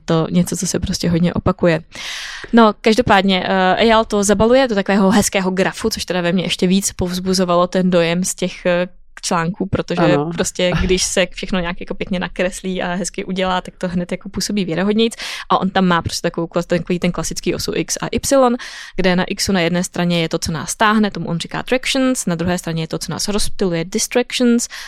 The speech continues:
Speaker 1: a na Y potom jsou naše vnitřní spouštěče a vnější. No a na nás je, abychom si uvědomili, co jsou tedy ty naše,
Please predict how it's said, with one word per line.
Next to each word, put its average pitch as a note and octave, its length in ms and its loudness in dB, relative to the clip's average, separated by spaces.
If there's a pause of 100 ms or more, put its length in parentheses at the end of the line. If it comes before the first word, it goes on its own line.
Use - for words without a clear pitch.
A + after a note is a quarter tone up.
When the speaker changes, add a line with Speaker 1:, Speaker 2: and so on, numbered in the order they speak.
(120)
Speaker 1:
a F#3 60 2
na F#3 120 4
Y F#3+ 400 0
potom F3+ 300 -2
jsou D#3+ 420 0
naše F3 240 -2
vnitřní E3+ 400 0
spouštěče F3 540 -4
a D#3+ 160 -8
vnější. D#3+ 500 -4 (320)
No F#3+ 120 2
a F3+ 60 0
na F3+ 100 2
nás F3+ 240 -2
je, F#3+ 80 0
abychom F3 300 -4
si - 100 -8
uvědomili, G#3 460 2
co - 120 -8
jsou D#3+ 140 -4
tedy E3+ 200 -4
ty E3 100 -4
naše, D#3+ 360 -4